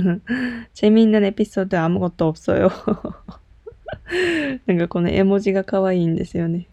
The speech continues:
泣きながら笑う絵文字が可愛いですね。요즘 궁금한 게 이 펭귄은 한국에서 유명한 캐릭터인가요?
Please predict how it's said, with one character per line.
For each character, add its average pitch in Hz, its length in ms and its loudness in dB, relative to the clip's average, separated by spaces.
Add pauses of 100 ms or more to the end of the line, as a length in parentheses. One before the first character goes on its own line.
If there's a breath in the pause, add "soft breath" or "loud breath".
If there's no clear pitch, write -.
泣 202 180 0
き 208 120 2
な 214 140 6
が 175 100 2
ら 165 120 0
笑 170 480 0
う 175 60 -8 (280 soft breath)
絵 190 60 2
文 185 140 2
字 185 120 -4
が 185 120 -2
可 180 180 -4
愛 175 160 -4
い - 40 -6
で 208 120 -6
す - 100 -16
ね。 214 200 -6 (840 soft breath)
요 208 80 4
즘 202 260 4
궁 208 160 2
금 233 100 4
한 190 180 4
게 214 180 4
이 - 200 -2
펭 269 240 -6
귄 233 320 2
은 214 400 4
한 226 220 -4
국 226 120 0
에 226 80 0
서 202 120 -2
유 170 120 2
명 190 160 0
한 185 80 -2
캐 202 140 -4
릭 196 100 -6
터 202 140 -4
인 165 120 -2
가 165 140 -2
요? 254 140 -2